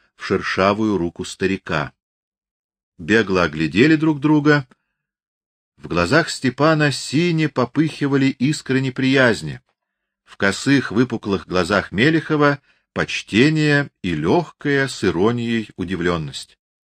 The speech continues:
«Постарел ты, Степа. Постарел, милушка».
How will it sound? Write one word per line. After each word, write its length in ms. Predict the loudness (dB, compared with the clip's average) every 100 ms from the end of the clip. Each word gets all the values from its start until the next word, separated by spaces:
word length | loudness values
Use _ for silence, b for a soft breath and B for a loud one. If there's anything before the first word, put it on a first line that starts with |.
| _ _ _ _ _ _ _ _
«Постарел 560 | -14 -2 2 6 4 4
ты, 120 | 0
Степа. 600 | -2 0 0 0 -8 -14 _ _ _ _ _ _ _ _ _ _
Постарел, 720 | -14 -2 2 4 6 6 4
милушка». 580 | 0 0 -2 -8 -20